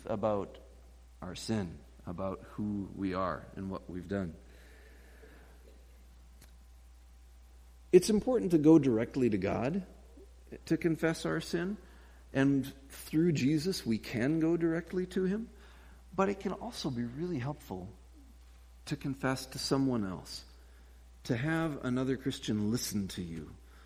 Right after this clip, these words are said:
So you can get things off your chest,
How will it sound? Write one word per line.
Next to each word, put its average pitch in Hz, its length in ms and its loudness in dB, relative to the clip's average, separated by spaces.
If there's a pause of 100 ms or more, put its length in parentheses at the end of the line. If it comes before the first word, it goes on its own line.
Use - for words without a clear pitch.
(1080)
So 131 120 0
you 123 120 6
can 104 240 -4
get - 300 -2
things 131 340 0
off 113 300 -4
your 92 100 -4
chest, - 540 -4